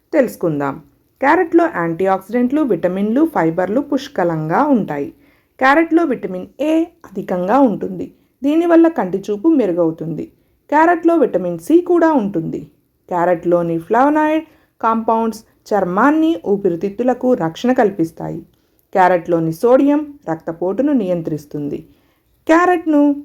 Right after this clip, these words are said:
రోజు తీసుకుంటే బీపీ నియంత్రణలో ఉంటుంది. క్యారెట్లో ఉండే ఫాల్కరినాల్ అనే యాంటీఆక్సిడెంట్ క్యాన్సర్పై పోరాడేందుకు ఉపయోగపడుతుంది. క్యారెట్లో ఉండే ఫోలిక్ యాసిడ్, పిరిడాక్సిన్,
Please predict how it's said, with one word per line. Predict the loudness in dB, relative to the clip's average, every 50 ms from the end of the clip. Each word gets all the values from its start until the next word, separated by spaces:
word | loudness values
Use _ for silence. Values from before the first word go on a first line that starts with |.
| -14 -8 -4
రోజు | -2 -2 0 0 -2
తీసుకుంటే | -4 -4 -6 -6 -8 -6 -6 -6 -2 2 2 2
బీపీ | 2 2 0 -2 -2 -4 -4 -4
నియంత్రణలో | -4 -4 -2 -2 -4 -2 0 2 2 4 4 4 6 4 4 4 2 -2
ఉంటుంది. | -4 -4 -4 -4 -6 -6 -6 -8 -10 -10 _ _ _ _ _ _ _ -2
క్యారెట్లో | 0 2 2 2 2 0 2 4 4 6 6 4 2 -2 -8 _ _ _ -12
ఉండే | -10 -8 -6 -2 0 0 0 2 0 0 -2 -6 -12 _ _ _ _ _ _ _ _ _ _ _ _ _ _ _ _ -20
ఫాల్కరినాల్ | -14 -2 2 4 4 4 4 2 2 2 2 4 4 2 2 2 0 0 -2 -2 -6 -14 _ _ _ _ -12
అనే | -8 -6 -4 -4 -4 -4 -2 0
యాంటీఆక్సిడెంట్ | 0 0 2 2 4 4 4 2 0 -4 -8 -8 -6 -6 -6 -8
క్యాన్సర్పై | -8 -8 -8 -6 -6 -6 -4 -4 -4 -4 -2 -4 -4 -4
పోరాడేందుకు | -2 0 2 2 4 4 2 2 2 2 2 2 2 2 2
ఉపయోగపడుతుంది. | 0 0 0 0 0 0 0 -2 -2 -4 -6 -6 -8 -8 -6 -8 -8 -12 -14 _ _ _ _ _ _ _ _
క్యారెట్లో | 2 4 4 4 2 2 2 2 4 4
ఉండే | 4 4 4 4 4 4 2 2 -2 -4 -8 _ _ _ _ _
ఫోలిక్ | -2 -2 0 0 -2 -4 -6 -8 -6
యాసిడ్, | -4 -4 -2 2 2 2 2 2 -2 -10 _ _ _ _ _ _ _ _ _ _ _ -6
పిరిడాక్సిన్, | -4 -2 -2 0 0 0 0 -2 -2 -2 -2 0 0 0